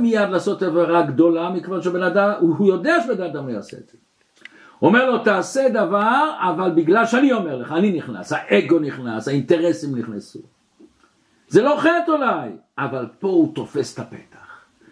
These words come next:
הוא מנסה לעשות את הפתח, את החלל הזה. הוא מנסה עוד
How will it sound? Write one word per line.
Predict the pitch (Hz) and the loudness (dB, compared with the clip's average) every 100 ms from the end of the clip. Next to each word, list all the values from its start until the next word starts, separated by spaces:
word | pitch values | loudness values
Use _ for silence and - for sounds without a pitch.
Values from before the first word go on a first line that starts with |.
| - - | -20 0
הוא | 160 | 2
מנסה | 190 190 170 - 254 277 | 4 2 0 0 0 2
לעשות | 247 196 - 226 214 | 2 0 -2 0 -2
את | - | -2
הפתח, | 190 - 202 190 175 | -4 -2 0 0 -2
את | 170 | -2
החלל | 147 - 160 165 175 175 151 | -4 0 2 4 4 2 0
הזה. | 117 - 147 - _ _ _ _ _ | -4 -10 -18 -20 _ _ _ _ _
הוא | 131 170 | 0 2
מנסה | 180 180 254 | 2 2 0
עוד | 240 302 | 2 0